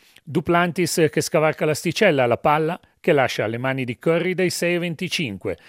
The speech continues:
la punizione di Messi che aggira la barriera e sì, il minuto e spiccioli di un Super G di Lara Gut Berami. È per questo che si va allo stadio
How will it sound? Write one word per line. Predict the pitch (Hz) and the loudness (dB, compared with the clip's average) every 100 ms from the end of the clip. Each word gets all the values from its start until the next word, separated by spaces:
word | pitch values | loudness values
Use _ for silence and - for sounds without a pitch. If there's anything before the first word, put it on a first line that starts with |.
| - | -12
la | - 107 | -6 -4
punizione | 156 139 - 143 135 | -2 -2 -2 -2 -2
di | 151 | -2
Messi | 123 92 - 123 _ | -4 -6 -10 -12 _
che | 185 | -2
aggira | 160 185 175 | -2 0 0
la | 165 | 0
barriera | 175 160 165 175 190 - _ | -2 -2 -4 -2 -4 -8 _
e | - 220 | -2 0
sì, | - 117 - _ _ | 0 -6 -8 _ _
il | - 139 | -6 -4
minuto | 131 160 170 - 131 | -2 -2 -2 -2 -4
e | |
spiccioli | - - 107 - 131 156 _ - | -4 -6 -6 -2 -2 -4 _ -6
di | 180 | -2
un | 214 | -2
Super | - 185 214 | -2 2 4
G | 143 120 98 | 4 -4 -8
di | 143 156 | -4 0
Lara | 165 170 | 2 2
Gut | 165 170 139 | 0 -4 0
Berami. | 156 110 85 92 - _ _ _ _ _ _ | 0 0 -8 -16 -20 _ _ _ _ _ _
È | 190 | 2
per | 202 175 | 4 4
questo | 160 113 - 127 | 2 0 0 -4
che | 120 | -4
si | - | -2
va | 127 | 0
allo | 123 127 | 0 -2
stadio | - 135 120 104 104 | 0 0 0 -2 -10